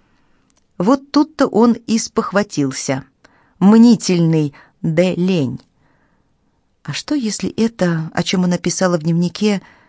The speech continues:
не прошло? А что, если и тетрадку-то она ему вручила не в знак доверия, а лишь чтобы поделикатнее дать ему понять, что его претензии чрезмерны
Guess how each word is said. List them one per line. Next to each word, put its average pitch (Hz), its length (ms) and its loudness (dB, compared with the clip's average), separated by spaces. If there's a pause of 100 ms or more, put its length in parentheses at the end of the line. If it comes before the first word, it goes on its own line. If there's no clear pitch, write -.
(160)
не 180 120 -4
прошло? - 480 -8 (1200)
А 185 120 -4
что, - 400 -4
если 247 380 0
и 226 240 -4
тетрадку-то 254 840 -2
она 180 180 0
ему 175 280 0
вручила 180 500 -2
не 175 140 0
в 175 40 -8
знак 254 280 2
доверия, 202 580 -2 (420)
а 190 140 0
лишь 220 200 2
чтобы 226 440 0 (240)
поделикатнее 233 800 2
дать 214 300 -2
ему 196 160 0
понять, 247 560 0 (280)
что - 180 0
его 214 160 2
претензии 208 720 2
чрезмерны 180 840 2